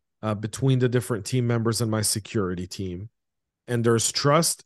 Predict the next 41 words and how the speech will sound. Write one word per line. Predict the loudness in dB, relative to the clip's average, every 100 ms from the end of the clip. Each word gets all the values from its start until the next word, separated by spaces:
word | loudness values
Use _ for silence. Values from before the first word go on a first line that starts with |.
| -8
and | 0
there's | 0 0
collaboration | -2 0 0 0 0 0 0 -2 -4
in | -4
building | -2 -2 -2 -4
it. | -10 _ _ _ _ -6
And | 0
oftentimes | 2 4 2 4 2 2 0
we | 0
feel | 0 2 4
like, | 2 0
you | -2
know, | -2 -2 -6 _ _ _ _ -8
security | -2 2 4 4
people | 2 2
tend | 2 2
to |
wanna | 2 2
come | 0 0 0
up | -2 -6 _
from, | -8 -4
with | -4 -6
a |
policy | -6 0 2 2 2 2 2 -2 -6 _ _ _
or | 0
with | 0 0
a | 0
rule, | 2 2 4 2 0 -6 _ _ -8
but | -2
they | 2 2
miss | 2 2 2 -2
the | -4 -2
main | 2 4 2
aspect | 0 0 -2 -4
of | -6 -6
it, | -6
which | -8 -8
is | -8
the | -6
people | -6 -6 -6 -6
aspect. | -6 -8 -8 -14 -16